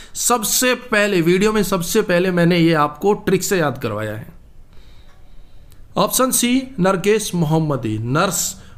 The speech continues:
मोहब्बत से पेशेंट को समझा रही है,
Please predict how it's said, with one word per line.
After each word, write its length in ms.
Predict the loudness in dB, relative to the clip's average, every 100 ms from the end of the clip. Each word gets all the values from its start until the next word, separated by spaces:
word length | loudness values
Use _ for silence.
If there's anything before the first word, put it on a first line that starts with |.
| -10
मोहब्बत 520 | -4 0 0 0 -2 0
से 500 | 2 4 2 -2 -12 0
पेशेंट 440 | 2 2 0 0
को 200 | -2 -4
समझा 520 | -4 -4 -2 0 0 2
रही 180 | 2
है, 320 | 2 2 0